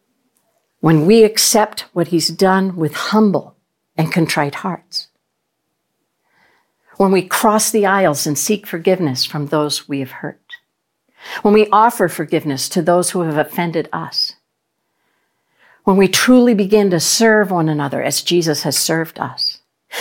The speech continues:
Moving from a self-centered life to an other-centered life involves risk, commitment, vulnerability, and trust. And Jesus modeled that for us. He took a huge risk. He set aside his rights,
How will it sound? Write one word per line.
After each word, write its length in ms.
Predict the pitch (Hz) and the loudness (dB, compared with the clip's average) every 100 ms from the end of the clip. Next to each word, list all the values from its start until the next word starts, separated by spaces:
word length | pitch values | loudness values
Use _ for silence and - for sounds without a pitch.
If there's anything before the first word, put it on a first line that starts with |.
| - - | 0 4
Moving 480 | 208 285 240 165 | 6 6 4 0
from 200 | 147 180 | -2 -4
a 60 | 175 | -2
self-centered 720 | - 233 226 233 - 311 214 | 0 0 0 -2 -2 0 -2
life 280 | 202 156 147 | 0 -2 -2
to 140 | - 202 | 2 2
an 180 | 202 214 | 4 2
other-centered 800 | 226 226 202 - 180 175 180 170 | 2 2 0 -2 -2 -2 -4 -2
life 400 | 143 127 131 - _ - - | -2 -2 -8 -18 _ -20 -4
involves 720 | 208 220 196 220 254 170 - - - | 2 2 4 4 6 2 -2 -14 -14
risk, 540 | 160 202 190 - - _ - | 0 2 2 0 -6 _ -8
commitment, 640 | 190 190 196 170 143 - | -2 0 -2 -4 -8 -8
vulnerability, 800 | 165 170 175 165 160 151 135 127 | -6 -4 -2 -2 -2 -2 -4 -6
and 160 | 156 - | -12 -10
trust. 600 | - 156 - - - - - - - | -10 -10 -10 -12 -14 -16 -16 -4 0
And 180 | 185 | 0
Jesus 520 | - 269 311 185 170 190 | 2 4 4 2 0 2
modeled 420 | 185 208 240 - | 2 4 2 2
that 280 | 143 - - | -2 -2 0
for 320 | 220 269 240 | 4 4 2
us. 360 | - - - - _ - - | -2 -8 -8 -14 _ -16 -6
He 160 | - 339 | 2 4
took 220 | 311 285 | 4 2
a 80 | 285 | 2
huge 500 | - - 285 330 - | 0 2 4 4 2
risk. 480 | 190 147 - - - _ _ _ - | -2 -2 -6 -10 -16 _ _ _ 2
He 140 | - | 4
set 280 | 151 226 214 | 4 2 2
aside 440 | 247 - 240 240 | 2 2 2 2
his 220 | 220 240 214 | 2 -2 0
rights, 460 | 233 254 - - | 0 0 -4 -10